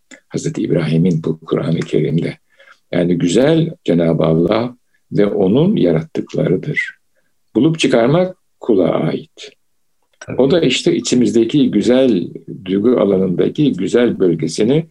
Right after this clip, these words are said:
Speaker 1: işlemek, e, güzel söz dinlemek, güzel insanlarla temas etmek.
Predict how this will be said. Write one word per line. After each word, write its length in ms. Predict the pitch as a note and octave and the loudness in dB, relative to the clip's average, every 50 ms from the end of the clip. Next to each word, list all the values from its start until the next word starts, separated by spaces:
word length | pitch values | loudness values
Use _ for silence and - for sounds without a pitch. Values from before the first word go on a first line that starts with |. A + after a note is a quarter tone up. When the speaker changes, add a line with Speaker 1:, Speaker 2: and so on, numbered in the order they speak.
| _ _ _ _ _ _ _ _ | _ _ _ _ _ _ _ _
Speaker 1:
işlemek, 720 | - D3+ D3+ - - F#2+ F2+ F2 E2+ E2 D#2+ D#2+ - - _ _ _ _ _ _ _ _ _ _ _ _ _ - | -8 -8 -4 -2 0 0 2 2 0 -2 -4 -6 -12 -20 _ _ _ _ _ _ _ _ _ _ _ _ _ -6
e, 400 | - - A#1+ A#2 A2 G#2+ G#2 - | -2 -2 0 0 0 -2 -4 -4
güzel 380 | - - F2 F2 G#2+ A2 A#2 | -6 -4 -2 0 2 2 0
söz 420 | A2+ - - G2 F#2 F2 E2+ - - | 0 0 0 0 0 0 -2 -2 -2
dinlemek, 540 | F#2+ E2 D#2+ D#2+ D2+ D#2 D2+ - - - | 0 0 0 0 0 0 -2 -4 -6 -4
güzel 320 | - A2 G2 G#2+ B2 A#2+ - | -4 -2 0 2 2 2 0
insanlarla 720 | - G2+ - - - F#2 F2 F2 F2 F#2 F#2 F#2 F#2 F2+ F2 | 0 -2 -4 -4 -2 -2 -2 0 0 0 0 0 0 -2 -2
temas 480 | - E2+ F2 F2+ - - - - - | -2 -4 -2 -2 -4 -4 -6 -4 -4
etmek. 440 | - - - - - - G2+ - - | -6 -6 -4 -4 -4 -4 -4 -6 -10